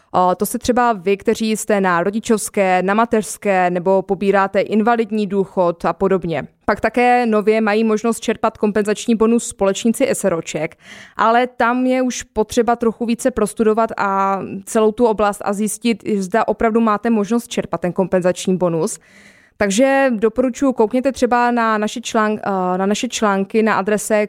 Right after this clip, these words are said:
connect group tečka cé zet, kde si to můžete všechno najít a je to tam velmi srozumitelně popsané, bych řekla.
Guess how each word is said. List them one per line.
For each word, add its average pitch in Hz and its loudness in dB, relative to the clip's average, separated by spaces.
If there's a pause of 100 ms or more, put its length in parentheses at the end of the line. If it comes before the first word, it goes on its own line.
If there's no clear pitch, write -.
connect 220 0
group 220 0
tečka - -4
cé 240 0
zet, 185 2
kde 220 0
si - -2
to 247 2
můžete 233 2
všechno 247 0
najít 214 0
a 190 0
je 170 -8
to 202 -4
tam 214 0
velmi 202 2
srozumitelně 208 0
popsané, 190 -2
bych 156 -6
řekla. 160 -6